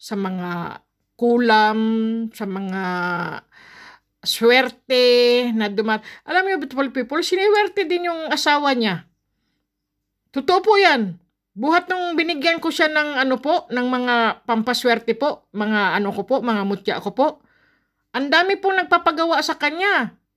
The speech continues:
Ng mga singsing, kwintas po, lahat. Ang dami pong bumibili sa kanilang mga ano po, alahas.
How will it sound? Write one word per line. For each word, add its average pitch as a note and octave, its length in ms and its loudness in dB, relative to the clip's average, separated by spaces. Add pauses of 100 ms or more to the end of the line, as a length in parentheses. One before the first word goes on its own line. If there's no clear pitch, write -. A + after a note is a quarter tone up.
(640)
Ng C4 200 -2
mga C#4 300 2
singsing, E4 640 -2
kwintas D#4 500 -2
po, D4+ 160 -4
lahat. D4+ 320 0
Ang C4+ 140 0
dami B3+ 260 2
pong C4 300 -2
bumibili A#3+ 480 0
sa A#3 180 -4
kanilang G#3+ 840 -2 (340)
mga F#3+ 560 0
ano G3 160 -4
po, D4 240 -4
alahas. B3 800 -2